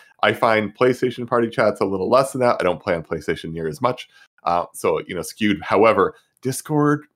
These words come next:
when you use it on the P C, always seems to work and,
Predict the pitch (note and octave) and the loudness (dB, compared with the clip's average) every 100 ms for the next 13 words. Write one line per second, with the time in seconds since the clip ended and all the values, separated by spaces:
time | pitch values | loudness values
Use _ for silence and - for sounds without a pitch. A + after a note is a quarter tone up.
0 | - C3 C3+ C3+ C3+ C3+ C3 C3+ D3 D3 | -6 -4 -2 -4 -2 -2 -2 -4 -4 -6
1 | - G3 F#3+ - _ _ - - F#3 G#3 | -6 -6 -4 -6 _ _ -6 4 6 6
2 | G#3 G3 F#3+ F#3+ - F#3+ F#3 E4 - - | 2 -2 -4 -6 -4 -2 0 0 -2 -10
3 | - E3 D#3+ D#3+ D#3+ D3+ | 0 4 4 4 0 -2